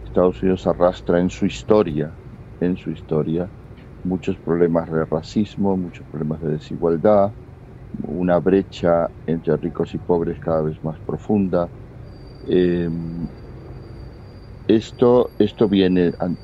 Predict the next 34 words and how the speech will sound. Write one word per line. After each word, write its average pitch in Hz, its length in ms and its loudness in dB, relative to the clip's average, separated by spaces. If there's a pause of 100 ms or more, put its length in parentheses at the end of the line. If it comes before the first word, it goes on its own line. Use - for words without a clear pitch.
esto 95 220 -2
viene 98 280 4
desde 85 300 4
antes 85 380 2
de 73 80 -4
Trump. 60 360 -6 (800)
Se - 200 2
agudizó, 92 760 4
además, 87 400 2
muchas 92 300 0
de 98 80 -4
estas 92 180 -8 (100)
tendencias, 90 800 -2 (520)
especialmente 87 480 0
la 85 100 6
tendencia 85 440 -2
a 85 40 0
la 82 80 4
desigualdad, 82 680 2
la 87 80 2
tendencia 80 420 -4
a 80 40 2
la 78 60 0
pobreza, 85 680 -2 (480)
se - 120 -2
agudizó 82 500 2
con, 90 420 -2 (200)
con 80 440 0
la 76 300 2
entrada 87 480 2
fuerte 104 560 2
de 78 100 0
Estados 85 420 0
Unidos, 85 440 0